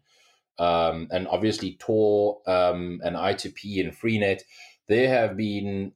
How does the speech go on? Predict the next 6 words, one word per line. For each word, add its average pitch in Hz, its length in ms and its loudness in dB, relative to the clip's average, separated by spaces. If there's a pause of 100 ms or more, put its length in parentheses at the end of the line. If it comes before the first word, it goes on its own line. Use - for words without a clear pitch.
all 147 220 2
sorts 160 500 -2
of 87 200 0
horrendous 92 880 0
things, 85 720 -2
um, 78 500 2